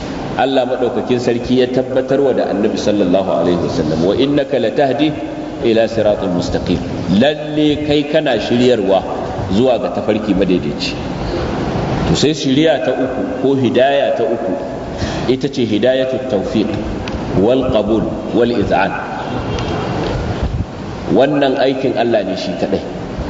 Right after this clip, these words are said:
A shiryar da kai ka karbi abin, ka rusuna wa umarnin, ka bi shi, ka sakankance da shi, ka sa shi a zuciya, ka yi imani da shi.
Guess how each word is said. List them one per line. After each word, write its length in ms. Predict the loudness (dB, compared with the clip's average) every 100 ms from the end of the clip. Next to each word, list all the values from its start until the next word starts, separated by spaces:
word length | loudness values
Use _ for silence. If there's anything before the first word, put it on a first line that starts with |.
| -6 -2 0 2 2 0 0
A 80 |
shiryar 540 | 0 0 2 4 2 2
da 80 | -2 0
kai 220 | 0 2
ka 80 | -2
karbi 260 | 0 0 2 0
abin, 260 | 0 -2 -4 -4 -6 -8 -8 -8 -6 -6 -6 -4 -6 -6 -6 -4 -4 0
ka 160 | 2 4
rusuna 460 | 2 2 2 4 4
wa 140 | 2 2 0 -2 0
umarnin, 480 | 0 2 2 0 -2 -4 -6 -6 -6 -8 -4
ka 140 | 0 0
bi 260 | 4 4
shi, 460 | 2 -2 -4 -4 -6 -4 -2
ka 100 | 0
sakankance 800 | 0 0 0 0 -4 -2 -2
da 80 | 0
shi, 180 | -2 -2 -2
ka 80 |
sa 180 | 2 2
shi 100 | 2 0
a 80 |
zuciya, 400 | 0 0 0 0
ka 80 | 0
yi 180 | 0 0
imani 300 | 2 2 0
da 80 | -2
shi. 160 | -4